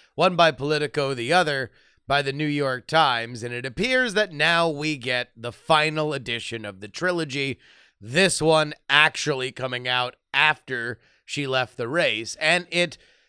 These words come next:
posits a possible change. Now, there seemed to be, my reading of the sources of the previous two stories was that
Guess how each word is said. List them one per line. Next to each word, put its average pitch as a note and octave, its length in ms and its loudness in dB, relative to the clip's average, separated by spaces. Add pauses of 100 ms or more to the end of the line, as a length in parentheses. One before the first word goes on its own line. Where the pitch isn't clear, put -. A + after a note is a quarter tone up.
(720)
posits C4 720 -2
a G#3 140 2
possible F3+ 920 2
change. C#3+ 800 -4 (640)
Now, D#3+ 300 2 (1300)
there F#3 220 0
seemed C#4+ 480 -4
to A3+ 100 -4
be, C#3 180 -4
my F3+ 280 2
reading F3 500 -2
of C3+ 140 -8
the A#2+ 120 -8
sources D3 640 -4
of A2+ 140 -10
the A2+ 80 -10
previous D3 600 -6
two C3 280 -8
stories F#2+ 680 -10
was B2 440 -2
that G#2+ 340 0